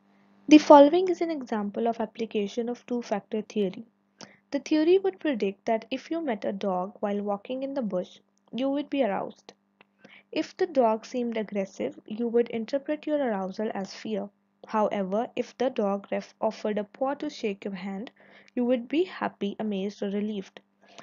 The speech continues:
This example makes it clear that emotion is much more than just an agitated body. Schachter believed that when we are aroused, we have a need to interpret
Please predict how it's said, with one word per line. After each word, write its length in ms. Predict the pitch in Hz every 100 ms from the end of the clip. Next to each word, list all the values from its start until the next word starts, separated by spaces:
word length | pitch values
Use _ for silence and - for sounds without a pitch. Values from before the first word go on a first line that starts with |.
| - -
This 220 | 349 349
example 500 | 330 277 254 240 262
makes 300 | 233 220 -
it 160 | -
clear 360 | - 208 196 226
that 140 | 226
emotion 480 | 247 226 233 - 285
is 180 | 320 311
much 360 | 233 233 - 220
more 200 | 202 196
than 220 | 214 208
just 320 | 202 196 -
an 140 | 240 -
agitated 720 | 202 190 196 208 196 214 196
body. 340 | 214 190 196 - _ _ _ _ _ _ _ _ _ _ _ _ _ _ _ _ _ -
Schachter 500 | - 285 320 359 311
believed 460 | 254 214 214 240
that 220 | 240 240
when 200 | 240 254
we 140 | 285 320
are 100 | 330
aroused, 440 | 220 196 190 226 -
we 100 | 240
have 360 | 226 220 220 -
a 60 | 240
need 300 | 220 208 214 -
to 100 | -
interpret 640 | 220 208 214 - 262